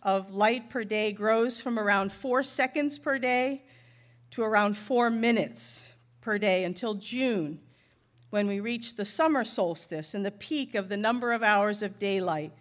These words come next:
about fifteen of them here in our area. We may not notice the added seconds or even minutes of daylight from one day to the next because they happen so subtly.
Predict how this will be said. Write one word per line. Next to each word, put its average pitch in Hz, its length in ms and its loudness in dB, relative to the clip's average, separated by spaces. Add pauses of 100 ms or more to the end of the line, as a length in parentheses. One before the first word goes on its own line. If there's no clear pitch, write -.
(460)
about 180 360 0
fifteen 262 520 0
of 185 180 -2
them 175 300 0
here 185 340 -4
in 175 100 -2
our 175 220 -2
area. 151 480 -8 (1700)
We 220 120 -6
may 240 220 2
not 233 220 2
notice 240 640 2
the 190 300 -6 (380)
added 220 460 4
seconds 247 720 0
or 185 340 -4
even 214 400 -2
minutes 247 440 0
of 196 160 -6
daylight 226 460 2
from 208 220 -2
one 220 200 0
day 220 180 0
to 214 100 -2
the 202 120 -2
next 226 520 0
because 208 340 -2
they 196 140 -2
happen 208 380 -4
so 196 240 -4
subtly. 170 640 -4